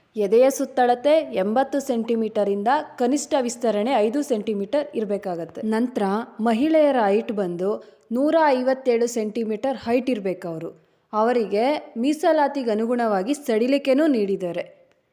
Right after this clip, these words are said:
ನಂತರ ವಯಸ್ಸಿನ ಮಿತಿ ಅಂದ್ರೆ ಏಜ್. ಈ ಜಾಬ್ಗೆ ನೀವು ಅಪ್ಲಿಕೇಶನ್ ಹಾಕ್ಬೇಕು ಅಂದ್ರೆ ನಿಮ್ಗೆ ಅಂದ್ರೆ ಜನರಲ್ ಅವ್ರಿಗೆ ಹದಿನೆಂಟರಿಂದ ಇಪ್ಪತ್ತ್ಮೂರು ವರ್ಷ ಒಳಗಡೆ ಇರ್ಬೇಕಾಗತ್ತೆ ಅವ್ರ ಏಜು. ನಂತರ ಒ ಬಿ ಸಿ ಅಂದ್ರೆ other backward classes,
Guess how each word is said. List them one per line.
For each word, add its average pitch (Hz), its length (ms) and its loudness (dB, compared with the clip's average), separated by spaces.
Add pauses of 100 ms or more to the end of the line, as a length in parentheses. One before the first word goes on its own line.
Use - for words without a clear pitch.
(200)
ನಂತರ 247 360 0 (480)
ವಯಸ್ಸಿನ 277 560 2
ಮಿತಿ 208 440 -4 (100)
ಅಂದ್ರೆ 277 340 2
ಏಜ್. 220 440 2 (680)
ಈ 269 140 2
ಜಾಬ್ಗೆ 247 480 2
ನೀವು 214 180 0
ಅಪ್ಲಿಕೇಶನ್ 247 600 -4
ಹಾಕ್ಬೇಕು 180 360 -8
ಅಂದ್ರೆ 220 180 -4
ನಿಮ್ಗೆ 202 460 -4 (400)
ಅಂದ್ರೆ 233 220 0
ಜನರಲ್ 214 560 0
ಅವ್ರಿಗೆ 185 380 0
ಹದಿನೆಂಟರಿಂದ 262 1000 -2
ಇಪ್ಪತ್ತ್ಮೂರು 247 680 -2
ವರ್ಷ 202 240 -4
ಒಳಗಡೆ 202 580 -2
ಇರ್ಬೇಕಾಗತ್ತೆ 175 640 -6
ಅವ್ರ 165 120 -6
ಏಜು. 175 600 -6 (400)
ನಂತರ 226 320 -4 (300)
ಒ 240 140 2
ಬಿ 226 140 -4
ಸಿ - 380 -12
ಅಂದ್ರೆ 233 260 0
other 247 320 0
backward 208 500 -4
classes, 180 400 -6